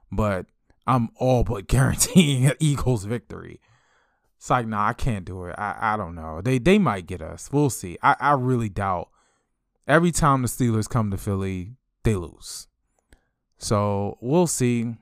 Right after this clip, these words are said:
I mean, it's too early to call. The, we're talking about next season. Anything could happen. Okay. Then we get the Ravens and the Giants. Who cares? <laughs> Who cares? But it's in New York.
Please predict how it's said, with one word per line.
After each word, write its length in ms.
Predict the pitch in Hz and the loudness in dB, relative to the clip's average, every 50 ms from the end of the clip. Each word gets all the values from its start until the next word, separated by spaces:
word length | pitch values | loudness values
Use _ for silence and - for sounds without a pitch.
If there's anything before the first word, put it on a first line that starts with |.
| - - | -12 -6
I 40 | 104 | -4
mean, 240 | 107 107 110 107 110 | -2 -2 -2 -2 -2
it's 120 | 120 - | -4 -6
too 260 | - - - 165 156 147 | -6 -2 0 0 0 0
early 340 | 123 123 127 123 117 113 | 0 0 0 0 -2 -2
to 100 | 104 104 | -4 -6
call. 580 | 92 - - 107 104 104 101 101 101 95 - - - - | -10 -6 -6 -4 -4 -2 -4 -4 -4 -6 -8 -10 -14 -16
The, 180 | - - 101 - - _ _ _ _ - 62 - - - | -12 -12 -12 -14 -14 _ _ _ _ -20 -20 -20 -16 -6
we're 140 | 113 127 135 | -2 -2 0
talking 300 | - - 139 117 104 107 | 2 4 4 4 4 2
about 180 | 104 92 87 | -2 -2 -4
next 260 | 92 92 82 80 - - | -6 -8 -10 -12 -14 -16
season. 320 | - - - - - - - _ _ _ _ _ _ - | -16 -16 -16 -18 -20 -20 -20 _ _ _ _ _ _ 0
Anything 480 | - 175 165 147 123 110 - 110 92 82 | 2 2 4 4 2 0 -2 -6 -6 -8
could 120 | 82 82 | -14 -14
happen. 460 | 82 85 80 - - - - - - - _ _ - | -12 -14 -14 -16 -14 -16 -16 -16 -16 -20 _ _ -12
Okay. 380 | 117 - - 156 123 85 60 50 - - _ _ _ _ _ _ _ _ _ | -12 -8 -4 -2 -2 -2 -4 -8 -14 -18 _ _ _ _ _ _ _ _ _
Then 240 | 117 117 147 170 170 | 0 4 4 6 6
we 100 | 165 156 | 4 4
get 200 | 131 143 139 - | 4 2 2 2
the 80 | 127 113 | 0 -4
Ravens 600 | 95 92 110 131 151 170 156 165 165 160 139 147 | -2 2 2 4 4 4 4 2 2 2 2 0
and 120 | 135 127 | 0 0
the 60 | 117 | 0
Giants. 760 | 101 95 117 131 131 131 127 131 123 117 - - - - - - - _ _ _ - | 0 2 4 4 4 4 4 2 -2 -4 -4 -6 -6 -6 -6 -10 -14 _ _ _ -8
Who 120 | - 117 98 | -6 -6 -6
cares? 580 | - - 73 - _ _ - - - - - _ _ _ - | -6 -8 -10 -12 _ _ -14 -12 -12 -12 -12 _ _ _ 2
<laughs> 680 | 160 - - - - - - - - 170 - - - - - _ _ _ - - - _ _ _ _ _ _ | 2 2 2 -2 -18 -20 -8 2 2 2 2 2 -4 -4 -4 _ _ _ -20 -20 -20 _ _ _ _ _ _
Who 180 | - 127 135 143 | 2 4 4 4
cares? 540 | 135 - 123 113 107 104 104 104 98 - - - | 4 2 0 0 0 -2 -4 -4 -6 -8 -8 0
But 160 | 117 120 117 | 2 2 2
it's 140 | 117 - - | 2 2 2
in 160 | 131 131 131 | 0 2 2
New 100 | 135 139 | 2 2
York. 480 | 139 113 104 101 98 101 98 _ - | 2 2 2 0 0 -2 -4 _ -12